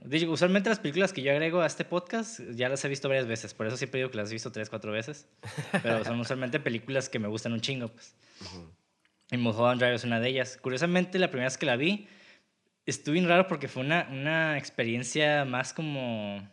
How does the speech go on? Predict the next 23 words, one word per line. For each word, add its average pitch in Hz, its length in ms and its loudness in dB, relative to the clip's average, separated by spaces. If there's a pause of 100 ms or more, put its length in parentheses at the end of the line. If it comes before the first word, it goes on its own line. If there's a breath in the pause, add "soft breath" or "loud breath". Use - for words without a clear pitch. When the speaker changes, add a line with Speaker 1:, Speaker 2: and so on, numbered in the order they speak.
(1700 soft breath)
Speaker 1:
ah, 117 320 -4
sensorial, 135 920 2
porque, 147 240 -2
<laughs> - 0 -
o 143 40 4
sea, - 280 6 (340 loud breath)
o 120 60 -10
sea, 156 100 4
la 147 120 10
disfruté 147 320 4
un 170 40 -2
chingo, 226 260 4
pero 160 140 2
no 143 80 4
la 156 60 4
entendí, 127 320 2
güey, 104 200 -4 (220)
la 120 100 -4
primera 117 200 2
vez 120 100 -2
que 135 80 -6
la 107 80 2
vi. 104 160 -2